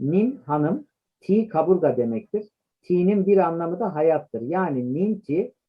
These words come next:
hayatın hanımı olarak tercüme edilmiş. Hikayenin benzeri Tevrat'ta var. Cennet bahçesi Aden,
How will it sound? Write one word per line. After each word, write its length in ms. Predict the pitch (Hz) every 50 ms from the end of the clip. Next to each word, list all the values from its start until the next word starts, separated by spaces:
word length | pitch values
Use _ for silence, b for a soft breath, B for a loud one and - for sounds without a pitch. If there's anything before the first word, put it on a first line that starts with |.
| _ _
hayatın 560 | - 143 156 156 160 160 156 - - 220 247
hanımı 460 | 190 139 143 147 156 165 185 214 214 151
olarak 400 | 135 135 147 180 202 196 - -
tercüme 420 | 151 151 143 135 147 151 143 127
edilmiş. 380 | 107 117 107 101 98 95 - -
Hikayenin 440 | 175 170 160 151 147 143 135 127
benzeri 480 | 135 165 180 190 180 156 180 196 254 -
Tevrat'ta 540 | - 165 160 151 160 160 156 - - 147 117
var. 140 | 104 95 - _ _ _ _ _ _ - -
Cennet 440 | 123 156 156 165 180 208 214 214 -
bahçesi 480 | 185 170 156 143 - 143 131 - - 131
Aden, 480 | - 156 175 170 175 151 143 175 247